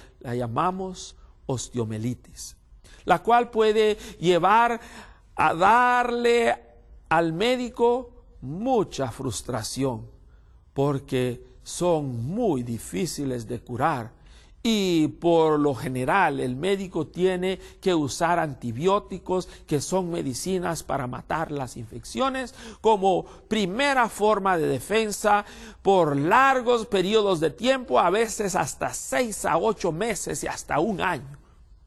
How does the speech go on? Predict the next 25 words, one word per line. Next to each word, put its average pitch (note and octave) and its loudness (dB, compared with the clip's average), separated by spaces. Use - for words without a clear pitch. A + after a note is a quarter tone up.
Tal F3 2
vez A#3 0
ustedes F3+ -2
han G3 0
escuchado D#3+ 0
o D3+ 0
tal C#3+ -2
vez E3 -4
nunca E3 -4
lo B2+ -6
han B2 -10
escuchado, B2+ -4
pero F#3+ 2
hay A3 2
una A3 0
enfermedad D#3 -2
que D#3 -2
afecta F3+ -4
tarde F#3 -2
o D3+ -2
temprano F#3+ -4
a C3+ -4
todas B3 2
las F#3+ 0
personas E3+ -2